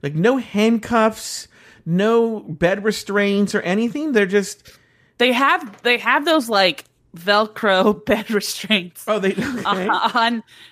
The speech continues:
Speaker 2: on the, that you put on, like, it's like they are on an ambulance. You know those gurneys that the
Speaker 1: Yeah.
Speaker 2: ambulance drivers
Speaker 1: Uh-huh.
Speaker 2: have where they
Speaker 1: Uh-huh.
Speaker 2: put,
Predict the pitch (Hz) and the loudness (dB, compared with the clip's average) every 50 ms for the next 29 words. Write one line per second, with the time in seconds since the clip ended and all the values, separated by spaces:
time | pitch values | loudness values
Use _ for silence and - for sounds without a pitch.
0 | _ _ - 214 226 233 240 233 233 226 220 214 196 190 - 277 277 226 247 262 | _ _ 0 0 2 2 2 0 0 0 0 0 0 0 0 -2 -2 0 0 -2
1 | 240 - - 277 330 339 320 294 262 226 226 214 190 - - 277 240 - - 311 | 0 0 0 0 0 0 0 0 -2 -2 -2 -2 -2 -4 -4 -6 -6 -4 -2 -2
2 | 254 254 - - 285 294 277 277 277 262 - - 233 247 277 302 320 330 339 302 | -2 -2 -2 -2 0 0 2 2 2 0 0 0 0 2 2 2 0 0 0 -2
3 | 240 - - 196 208 240 254 254 262 247 226 220 208 - 240 269 285 294 302 302 | -4 -2 -2 -2 0 0 0 -2 -2 -4 -4 -6 -6 -4 -2 0 0 2 0 0
4 | 294 277 247 170 156 202 202 202 202 208 226 233 247 202 214 220 175 175 180 175 | 0 -2 -2 -2 -2 0 0 0 2 0 0 -2 -2 -2 -4 -4 0 0 0 0
5 | 180 - - 170 175 190 190 208 220 220 - - 226 220 214 - 170 - 156 190 | 0 -2 -2 -4 -4 -4 -4 -6 -6 -6 -4 -2 -2 0 0 0 -2 -2 -2 0
6 | 220 208 202 202 202 202 208 185 170 175 165 139 135 139 208 190 185 180 | 0 2 2 2 0 0 -2 0 0 0 0 -2 -2 -2 0 0 0 0